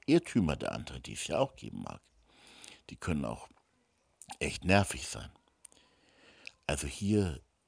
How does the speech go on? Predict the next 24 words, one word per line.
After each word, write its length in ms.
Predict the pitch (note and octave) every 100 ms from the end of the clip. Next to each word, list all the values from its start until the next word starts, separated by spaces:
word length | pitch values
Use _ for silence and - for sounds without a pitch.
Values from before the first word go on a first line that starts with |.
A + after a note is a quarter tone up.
| _ -
ist 240 | D2+ -
wirklich 320 | D#2 D#2 -
eine 160 | C2+ C#2+
gro-, 240 | - -
ein 160 | - D2+ - - -
weit 460 | - A1+ F2 G2
gefasster 520 | - - D#2+ - D#2 -
Aufgabenbereich, 1080 | C#2 - D2 C#2 A#1+ C2+ A#1+ A1+ C2+ - - - - - - -
dass 160 | D#2 -
selbst 300 | F2 D2+ -
wenn 140 | F#2+
eine 180 | D2 D#2
neue 220 | D#2 D#2+
Gruppe 280 | - D#2 E2
sich 180 | C#2+ C#2
mal 140 | C2+
gefunden 520 | B1+ - G2+ - E2+
hat, 220 | D2+ - - - - - -
dass 180 | - D2+
dann 200 | E2 D#2
wirklich 240 | D2+ C#2+ -
die 120 | C#2
Liebe 440 | C2+ D2+ D#2+ -
auch 220 | - -